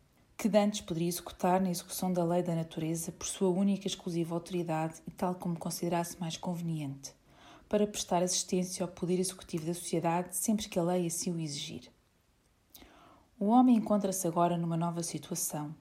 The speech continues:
em que usufrui de muitas comodidades provenientes do trabalho, da assistência e da sociedade que estabeleceu com os outros numa só comunidade,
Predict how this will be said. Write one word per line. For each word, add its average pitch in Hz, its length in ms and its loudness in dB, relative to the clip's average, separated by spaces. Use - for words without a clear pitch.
em 196 100 0
que 220 140 0
usufrui 208 460 0
de 190 100 0
muitas 214 440 6
comodidades 165 720 0
provenientes 180 540 -4
do 175 100 -8
trabalho, 151 600 -6
da 156 160 0
assistência 185 800 -2
e 185 100 -2
da 175 120 0
sociedade 175 520 -2
que - 80 -8
estabeleceu 160 720 -2
com 160 140 -6
os 160 160 -4
outros 160 280 -4
numa 170 200 -2
só 180 220 -2
comunidade, 165 680 -4